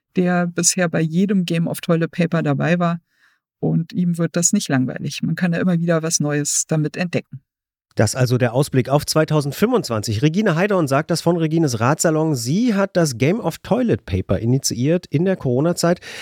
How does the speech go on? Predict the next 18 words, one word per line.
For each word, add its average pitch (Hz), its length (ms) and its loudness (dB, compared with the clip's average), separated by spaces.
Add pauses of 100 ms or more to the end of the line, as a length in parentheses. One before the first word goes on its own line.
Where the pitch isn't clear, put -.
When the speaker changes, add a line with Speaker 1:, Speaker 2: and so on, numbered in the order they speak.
(240)
Speaker 2:
Und 117 140 -4
wir 147 80 4
haben 170 100 2
drüber 156 200 2
gesprochen, 151 340 0
über 151 180 2
die 135 140 0
diesjährige 180 680 0
Ausgabe, 151 640 0
wie 156 140 2
man 156 160 2
mitmachen 143 320 0
kann, 135 200 0
was 123 140 2
das 139 140 -2
Besondere 120 340 2
daran 117 240 0
ist. 127 180 0